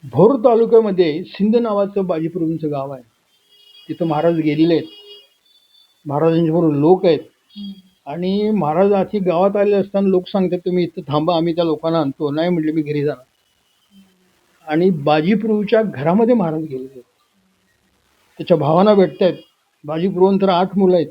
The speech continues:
Speaker 1: दोन बायका आहेत, त्या सगळ्यांना भेटतायत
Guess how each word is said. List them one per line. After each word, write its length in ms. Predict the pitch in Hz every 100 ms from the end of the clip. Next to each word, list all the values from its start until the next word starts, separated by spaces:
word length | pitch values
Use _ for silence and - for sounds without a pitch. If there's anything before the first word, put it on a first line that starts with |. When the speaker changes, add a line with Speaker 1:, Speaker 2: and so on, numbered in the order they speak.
| - _ 139
Speaker 1:
दोन 200 | 156 180
बायका 280 | 180 160 180
आहेत, 120 | 143 - _ _ _ _ _ _
त्या 100 | 180
सगळ्यांना 480 | 170 - 165 185 240
भेटतायत 540 | 202 185 - 180 175